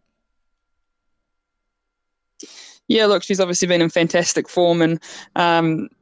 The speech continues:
you know, she is an incredibly talented player. So, um, we just didn't adapt quick enough, I think. And, um, you know, that's something that we've talked a lot about, but it's now something that we actually need to, to walk the walk instead of just talking the talk. So,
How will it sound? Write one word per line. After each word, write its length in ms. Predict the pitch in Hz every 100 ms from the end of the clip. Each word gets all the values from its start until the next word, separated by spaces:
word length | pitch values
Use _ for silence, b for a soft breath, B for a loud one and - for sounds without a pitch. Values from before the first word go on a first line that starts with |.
| -
you 160 | 185
know, 180 | 175 170
she 180 | 170 190
is 140 | 170
an 340 | - - - 190
incredibly 500 | 165 - 190 180 175
talented 440 | 190 175 170 160
player. 320 | - 165 160 160
So, 320 | - 170 160 B B -
um, 220 | 180 180
we 80 | 185
just 200 | 214 -
didn't 160 | 240
adapt 380 | 196 170 175 -
quick 160 | 170 175
enough, 240 | 165 156
I 60 | 160
think. 340 | 170 165 156
And, 220 | 175 165 - B B
um, 360 | - 170 165 165
you 60 | 175
know, 100 | 165
that's 160 | 165
something 180 | 190 185
that 80 | 151
we've 140 | 170
talked 220 | 185 143
a 40 | 175
lot 160 | 160
about, 360 | 160 165 165 -
but 100 | 170
it's 160 | - 175
now 140 | 165
something 260 | - 160 170
that 100 | 143
we 160 | 165
actually 240 | - - 170
need 180 | 160
to, 200 | - 165
to 140 | 143 170
walk 240 | 175 170
the 80 | 175
walk 320 | 165 170 -
instead 220 | 165 170
of 100 | 160
just 180 | 160 -
talking 260 | 170 165 160
the 60 |
talk. 360 | 151 175 160 -
So, 280 | 180 165